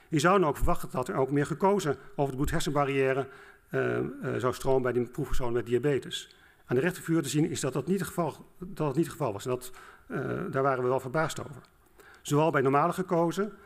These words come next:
als tijdens hypoglycemie waren er geen verschillen tussen mensen met en zonder type één diabetes. Tijdens hypoglycemie nam de gekozen opname in beide groepen in gelijke mate af.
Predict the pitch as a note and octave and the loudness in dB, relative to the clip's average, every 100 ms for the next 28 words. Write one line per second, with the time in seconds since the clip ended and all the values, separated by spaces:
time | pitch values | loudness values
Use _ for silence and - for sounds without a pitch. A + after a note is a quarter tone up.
0 | - E3+ F#3+ - C3 A2+ D#3 - D3 D3 | -4 -2 -2 0 -2 0 -4 -2 2 4
1 | D#3+ - - - D3 C#3 A#2 - E3 D3+ | 2 -2 -16 -2 0 2 -2 -2 -2 -2
2 | D#3 D3 A#2 A#2+ C3+ C#3 B2+ B2 F3+ - | -4 -4 0 2 2 2 0 0 0 -4
3 | - - C3 C3+ A#2 A#2 - G#2 G#2+ G#2+ | -16 -4 0 2 0 -2 -4 -6 -6 -8
4 | - - - - - - - - _ _ | -10 -10 -10 -12 -20 -20 -20 -20 _ _
5 | - D3+ D#3 D#3 - C#3+ D#3+ B2+ A#2+ - | -2 2 2 -2 -4 2 4 4 0 0
6 | D#3+ E3+ F3 D3+ D#3 D3 E3 - - _ | 0 0 0 0 2 2 -2 -8 -20 _
7 | - C3 C#3 C#3+ C#3+ D3 - C#3+ B2 C3 | -4 0 0 0 -4 -6 -6 -2 0 0
8 | C3 C3+ C3 - B2+ B2 - | -2 -4 -4 -6 -10 -10 -18